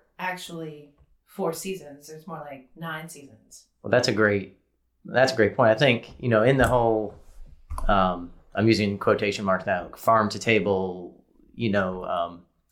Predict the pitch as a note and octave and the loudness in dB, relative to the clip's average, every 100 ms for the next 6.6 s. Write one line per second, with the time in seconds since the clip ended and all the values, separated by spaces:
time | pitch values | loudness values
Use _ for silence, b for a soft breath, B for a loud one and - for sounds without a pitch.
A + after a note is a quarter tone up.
0 | - _ G#2+ A#2+ A#2 A2 - A2 G#2 G#2+ | -20 _ 4 4 6 2 -2 -8 -6 -4
1 | G2+ F#2 - G2 F#2+ F#2 F#2 G2 G2+ C3 | -4 -6 -6 -6 -6 -6 -8 -2 2 2
2 | A2+ G2+ F#2 F2+ F2+ F2 F2 - C3 C3 | 2 -2 -2 -8 -12 -14 -2 2 4 4
3 | A2 G2+ F#2 F#2 F#2 G2 - - B2+ A2+ | 4 2 -2 -6 -10 -10 -4 0 2 2
4 | G#2 G2+ F#2 b b b b - - A2 | 0 -2 -6 b b b b -4 4 6
5 | G2+ - - C3 B2 D#3 F#3 B2+ G2+ F2+ | 6 0 0 4 6 4 4 2 0 -2
6 | G2+ F#2 - F#2+ - - | -6 -4 -2 -2 -4 -8